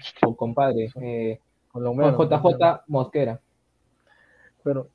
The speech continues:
Speaker 2: eso es lo que yo no entiendo. Si, si ya contrataste a, a Riquelme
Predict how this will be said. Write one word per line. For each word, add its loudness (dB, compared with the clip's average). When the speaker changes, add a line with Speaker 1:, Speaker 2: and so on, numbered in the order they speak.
Speaker 2:
eso 4
es 6
lo 8
que 6
yo 6
no 4
entiendo. 2
Si, -6
si -4
ya 8
contrataste 4
a, 6
a 6
Riquelme 6